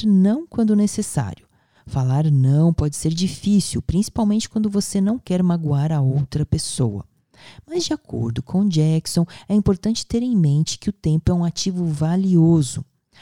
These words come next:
A cada vez que você diz sim para algo que lhe pedem, está dizendo não a outras coisas. Por isso, seja honesto com você mesmo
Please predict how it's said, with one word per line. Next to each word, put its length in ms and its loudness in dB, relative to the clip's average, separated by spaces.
A 100 -8
cada 200 2
vez 180 2
que 120 -6
você 340 -4
diz 200 -4
sim 280 -4
para 280 -2
algo 200 -4
que 140 -14
lhe 140 -4
pedem, 480 0
está 200 -2
dizendo 460 0
não 460 4
a 160 -2
outras 520 -2
coisas. 720 -2
Por 140 4
isso, 460 2
seja 460 0
honesto 580 2
com 180 0
você 320 -2
mesmo 540 4